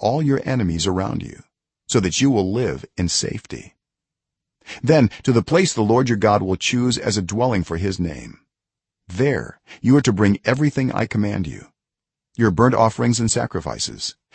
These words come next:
your tithes and special gifts, and all the choice possessions you have vowed to the Lord.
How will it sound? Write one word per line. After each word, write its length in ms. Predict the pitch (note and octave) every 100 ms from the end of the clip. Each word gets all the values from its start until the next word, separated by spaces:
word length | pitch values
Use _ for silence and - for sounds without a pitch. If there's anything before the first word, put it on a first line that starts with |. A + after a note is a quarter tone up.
| -
your 160 | A#2+ A2+
tithes 480 | - D#3+ B2+ F2+
and 140 | G2+ F#2
special 400 | - B2 B2+ A#2+
gifts, 600 | G#2 G#2+ - - - - _ _ - -
and 100 | G2+
all 300 | - A#2+ D3+
the 140 | B2+ G2
choice 360 | - B2 C3
possessions 640 | - G#2+ G2+ A2 - C#2 F#2
you 100 | G#2
have 160 | F#2
vowed 440 | D#2 F#2 G#2+ C#2 C#2+
to 100 | F#2+
the 100 | F2
Lord. 420 | E2+ F2 G1+ -